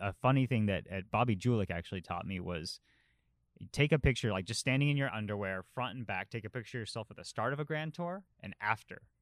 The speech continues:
And you can compare 'em from twenty-one days, and it is insane because you actually, you gain a bit of muscle, uh, and you lose a lot of fat in places you don't need it, right? So your body just totally goes into this,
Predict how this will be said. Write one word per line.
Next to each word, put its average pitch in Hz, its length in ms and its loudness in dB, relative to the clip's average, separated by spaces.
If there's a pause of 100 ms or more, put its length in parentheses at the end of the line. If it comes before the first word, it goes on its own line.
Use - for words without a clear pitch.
(180)
And 107 140 -2
you 110 80 0
can 113 160 -2
compare 110 460 2
'em 80 160 -6
from 92 240 -4
twenty-one 98 460 -2
days, 104 280 -4
and 92 140 -8
it 127 260 -4
is 104 220 -6
insane 90 600 -6 (280)
because 123 260 0
you 160 80 4
actually, 185 280 0
you 170 100 0
gain 147 220 -2
a 156 40 -2
bit 156 140 -2
of 156 80 0
muscle, 104 520 -2 (540)
uh, 95 440 0 (920)
and 110 360 0
you 113 320 -2
lose 123 500 -2 (100)
a 117 60 -6
lot 110 180 2
of 98 100 -4
fat 127 260 0
in 101 100 -6
places 104 360 -6
you 98 100 -6 (100)
don't 110 300 0
need 104 240 -4
it, 76 220 -10
right? 95 280 -6
So 113 100 -10
your 101 120 -4
body 113 300 0
just 107 260 -6
totally 120 420 -4
goes 110 220 -4
into 101 160 -8
this, 98 320 -12